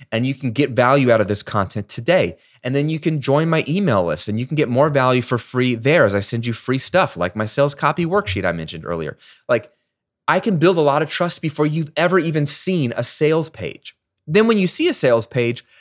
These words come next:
I don't have to spend very much time telling you who I am because I generally only show my sales page to people who have already found me through a video, a workshop,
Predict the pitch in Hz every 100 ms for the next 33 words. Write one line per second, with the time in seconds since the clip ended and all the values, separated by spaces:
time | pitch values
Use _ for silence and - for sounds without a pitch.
0 | - - - 233 294 269 - 214 226 -
1 | 185 - 185 185 135 135 165 143 - -
2 | 151 139 - 151 156 123 131 120 101 -
3 | 104 110 156 - _ _ _ - 160 180
4 | 151 - 170 143 165 190 185 156 151 151
5 | - - 147 135 117 123 131 - 151 143
6 | 120 - 135 123 110 120 104 - 104 107
7 | 104 - 107 101 101 92 - 92 101 147
8 | 147 131 123 - _ 85 92 135 156 -
9 | 147 127 120 -